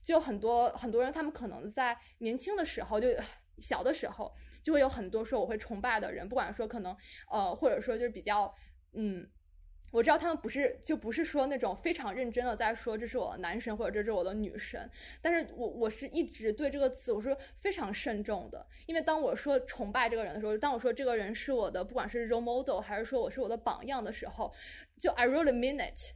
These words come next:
就是我是，我是认真的。所以当我这样说的时候，我就必须要，呃，我是非常非常慎重的。所以当，再说这种什么就造神祭坛这种事，对我来说非常非常的轻佻，就是，所以我本身就，就是，这是，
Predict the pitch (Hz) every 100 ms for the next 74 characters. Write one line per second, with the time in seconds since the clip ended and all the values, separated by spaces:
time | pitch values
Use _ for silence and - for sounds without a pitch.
0 | - 202 320 254 208 - 330 294 - 214
1 | 277 330 277 285 339 339 - - - -
2 | - - 320 294 294 330 202 320 285 240
3 | - 294 285 247 202 240 208 185 240 233
4 | 320 330 320 240 - - - - 202 117
5 | 76 - - 233 294 440 453 233 233 196
6 | 214 - 233 208 208 - - - - -
7 | - - - 381 339 339 339 - 370 349
8 | 349 - - 339 226 208 240 247 - -
9 | 247 302 294 269 - 208 214 285 233 226
10 | 240 254 320 202 233 302 - 453 285 226
11 | 226 190 180 - - - - - 262 254
12 | 254 226 226 - _ - 254 247 - 262
13 | - - - - - 359 339 - 208 277
14 | 330 - - 262 247 302 294